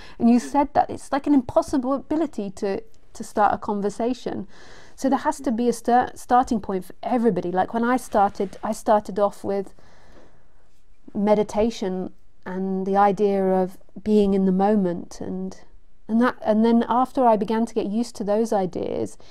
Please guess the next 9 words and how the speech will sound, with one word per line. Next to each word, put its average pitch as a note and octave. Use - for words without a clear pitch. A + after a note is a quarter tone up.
it G#3+
was A3
like A3
my A3
mind A#3
settled -
down G#3+
to F#3+
hear G#3